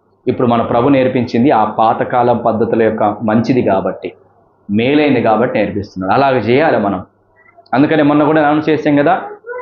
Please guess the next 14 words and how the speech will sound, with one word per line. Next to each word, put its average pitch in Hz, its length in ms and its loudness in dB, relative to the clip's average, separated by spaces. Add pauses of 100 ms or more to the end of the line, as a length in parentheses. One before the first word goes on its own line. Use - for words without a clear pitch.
(140)
"ఇస్సాకు, 147 400 0
యాకోబు, 143 760 0 (200)
మాకు 117 180 0
పనులు 147 280 2
చెప్పండి, 147 500 0
మేము 120 180 0
సిద్ధంగా 113 520 0
ఉన్నాము." 104 640 0 (720)
దేన్ని 127 200 2
బట్టి 139 200 0
చెప్పాను? 127 580 0 (100)
ఈ 95 60 0
వాక్యాన్ని 113 460 0
బట్టే. 123 480 -2